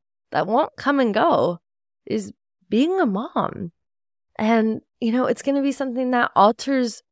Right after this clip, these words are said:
your life and your heart permanently. And that's the work that you're in while you're in that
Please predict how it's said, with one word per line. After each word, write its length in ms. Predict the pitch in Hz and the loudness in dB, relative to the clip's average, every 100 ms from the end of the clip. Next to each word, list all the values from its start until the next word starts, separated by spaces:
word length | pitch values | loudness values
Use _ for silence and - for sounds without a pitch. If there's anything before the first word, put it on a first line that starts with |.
| _ _ | _ _
your 300 | 185 214 240 | -2 0 2
life 420 | 214 202 220 208 | 4 4 4 -2
and 160 | - 190 | -6 -4
your 100 | 202 | -6
heart 380 | - 208 214 - _ | -4 -2 -2 -4 _
permanently. 840 | - - 208 208 185 - - - 165 - _ _ _ _ _ _ | -12 -2 0 0 -4 -8 -10 -8 -10 -14 _ _ _ _ _ _
And 280 | 202 190 - - _ _ _ | 4 4 2 -6 _ _ _
that's 440 | 175 185 190 - - | -2 -2 -2 -8 0
the 140 | 208 | 0
work 400 | 165 190 202 - | 2 2 0 -2
that 180 | 185 165 | -2 0
you're 300 | 170 160 160 - 233 | 0 2 0 0 4
in 460 | 240 180 160 160 - | 6 6 2 -4 -8
while 320 | 180 175 175 | -2 2 4
you're 160 | 175 190 | 2 -2
in 420 | - 165 160 160 - _ _ | -2 -4 -4 -6 -12 _ _
that 400 | 165 147 143 - | -4 0 0 -2